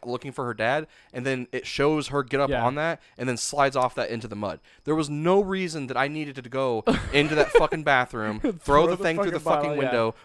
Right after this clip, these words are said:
Speaker 1: climb through the fucking window,
Speaker 2: Yeah.
Speaker 1: and get up on the. It was just completely unnecessary,
Speaker 2: think
Speaker 1: and that's the pacing I'm talking about.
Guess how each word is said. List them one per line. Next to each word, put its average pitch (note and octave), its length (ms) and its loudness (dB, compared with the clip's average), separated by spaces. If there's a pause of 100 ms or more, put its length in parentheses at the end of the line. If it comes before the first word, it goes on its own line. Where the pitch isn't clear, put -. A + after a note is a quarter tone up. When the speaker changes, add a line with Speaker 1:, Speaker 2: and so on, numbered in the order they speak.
Speaker 1:
climb E3 280 0
through F#3+ 120 -4
the E3 100 -4
fucking E3+ 340 -2
window, C3+ 240 0
Speaker 2:
Yeah. B2+ 80 -4
Speaker 1:
and A#2+ 100 -6
get C3+ 120 -2
up C3+ 140 -4
on C3+ 80 -6
the. - 80 -10 (220)
It E3 100 -2
was D#3+ 120 -2
just F3 220 -6
completely F#3+ 420 -4
unnecessary, C4 480 -2
Speaker 2:
think F4 160 -2
Speaker 1:
and B2 80 -4
that's D3+ 140 -4
the D3+ 100 -6
pacing C#3+ 360 -8
I'm A#2 80 -8
talking B2 320 -12
about. E2+ 260 -14